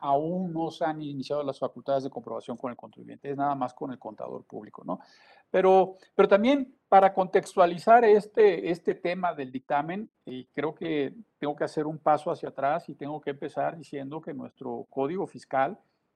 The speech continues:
establece el principio de la autodeterminación de las contribuciones. O sea,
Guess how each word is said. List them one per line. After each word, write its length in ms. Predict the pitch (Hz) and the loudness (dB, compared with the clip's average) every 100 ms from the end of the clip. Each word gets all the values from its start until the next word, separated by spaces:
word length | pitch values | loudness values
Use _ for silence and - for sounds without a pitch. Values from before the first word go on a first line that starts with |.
| - | -12
establece 960 | 143 - 143 143 151 147 175 202 214 - _ _ _ | -10 -4 -4 -2 0 0 4 4 2 -2 _ _ _
el 160 | 160 151 | -4 -2
principio 580 | 156 139 175 160 202 185 | -4 -8 -8 -2 0 0
de 100 | 165 | 2
la 100 | 143 | 4
autodeterminación 920 | 139 147 139 135 135 127 123 - 147 | 2 0 -2 -2 -4 -4 -6 -4 -4
de 60 | |
las 140 | 156 - | -4 -6
contribuciones. 760 | 123 120 120 143 208 175 - _ _ _ | -8 -10 -10 2 4 4 -2 _ _ _
O 80 | 127 | -12
sea, 400 | 127 131 131 123 | 0 4 4 2